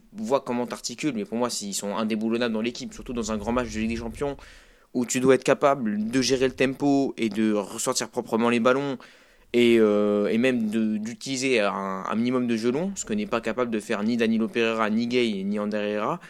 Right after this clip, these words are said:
Euh, pour moi, ils sont indispensables. Verratti, Paredes, pour moi, c'est indispensable. Après, le milieu que tu mets avec, on l'a vu, euh, Gueye et Herrera sont assez interchangeables. Ils ont fait une mi-temps chacun et, euh,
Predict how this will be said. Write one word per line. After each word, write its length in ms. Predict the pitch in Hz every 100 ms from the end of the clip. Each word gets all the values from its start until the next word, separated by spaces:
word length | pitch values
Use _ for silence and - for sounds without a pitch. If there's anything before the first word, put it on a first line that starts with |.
| - - - - - -
Euh, 140 | 95 95
pour 160 | 101
moi, 120 | 127
ils 40 | 113
sont 140 | - - - -
indispensables. 600 | 127 127 135 135 127 92 87 90
Verratti, 640 | 95 92 95 104 101 -
Paredes, 380 | - 107 113 143
pour 100 | -
moi, 100 | 120
c'est 80 | 120
indispensable. 460 | 107 - 113 107 101
Après, 240 | - 135
le 220 | 135 120 117
milieu 320 | 123 127 139
que 60 |
tu 160 | - 117
mets 120 | 113
avec, 440 | 110 107 139 165 -
on 120 | 113
l'a 140 | 110
vu, 340 | 107 131 160 151
euh, 260 | 110 107
Gueye 580 | 107 113 139 147 117 110
et 60 | 107
Herrera 300 | 120 117 127
sont 160 | 131 113
assez 140 | 113
interchangeables. 640 | 113 117 113 117 120 143
Ils 80 | 110
ont 20 | 104
fait 120 | 107
une 80 | 110
mi-temps 220 | 117 113
chacun 480 | - 113 123 127 123
et, 200 | 104 104
euh, 160 | 104